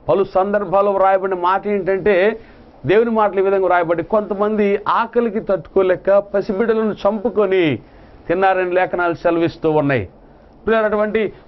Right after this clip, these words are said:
భయంకరమైనటువంటి కరువు రోజులు, ఆ కరువు దినాల్లో దైవజనుడిని పోషించటానికి దేవుడు ఒక విధవరాలి దగ్గరికి వే-, పంపించినటువంటి సందర్భాన్ని మనం చూస్తూ ఉన్నాం. ఆమె అంటూ ఉంది,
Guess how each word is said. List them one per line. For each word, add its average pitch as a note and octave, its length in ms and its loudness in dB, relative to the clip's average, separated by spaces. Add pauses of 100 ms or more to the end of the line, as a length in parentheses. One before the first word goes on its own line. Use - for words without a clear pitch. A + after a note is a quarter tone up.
భయంకరమైనటువంటి A#3 1200 0
కరువు C4 580 2
రోజులు, G#3 600 2 (360)
ఆ F#3+ 100 4
కరువు B3+ 380 2
దినాల్లో A#3 680 0 (260)
దైవజనుడిని C#4 760 2
పోషించటానికి A3 1300 0 (280)
దేవుడు A#3 640 4 (180)
ఒక A#3+ 100 -2
విధవరాలి C4+ 680 2
దగ్గరికి G#3 360 -2
వే-, F#3 340 0
పంపించినటువంటి F3+ 760 -2
సందర్భాన్ని A3 600 -2
మనం G3+ 180 -2
చూస్తూ F3 400 -2
ఉన్నాం. D3 400 0 (280)
ఆమె G#3+ 180 0
అంటూ A#3 220 0
ఉంది, G#3+ 480 0